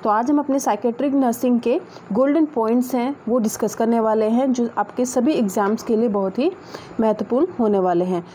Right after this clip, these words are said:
तो जल्दी से like कर दीजिए, share कर दीजिए, अपने जितने भी आपके दोस्त हैं, classmates हैं, सबको share कर दीजिए। तो चलिए आज की video हम start करते हैं,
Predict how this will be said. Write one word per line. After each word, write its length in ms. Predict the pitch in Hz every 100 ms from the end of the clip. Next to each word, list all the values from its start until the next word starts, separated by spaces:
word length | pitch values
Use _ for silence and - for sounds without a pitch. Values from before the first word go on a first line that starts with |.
| -
तो 60 | 220
जल्दी 280 | 233 254 277
से 120 | 294
like 480 | 220 190 214 247 240
कर 140 | 240
दीजिए, 340 | 226 226 247 254
share 280 | 233 208
कर 100 | 214
दीजिए, 260 | 220 226 254
अपने 420 | 214 - - 240
जितने 400 | 240 247 254 302
भी 100 | 311
आपके 240 | 277 - 247
दोस्त 340 | 214 220 240
हैं, 100 | 226
classmates 560 | 214 190 202 214 208 220
हैं, 220 | 240 254 - -
सबको 360 | - 240 - 311
share 400 | - 233 254 349 - - -
कर 140 | 208
दीजिए। 380 | 180 170 175 170 - - -
तो 80 | 208
चलिए 400 | 220 220 254 359 - - -
आज 200 | 214 202
की 120 | 277
video 260 | 247 247 262
हम 120 | 254
start 300 | 247 190 190
करते 320 | 247 214 233
हैं, 300 | 233 262 403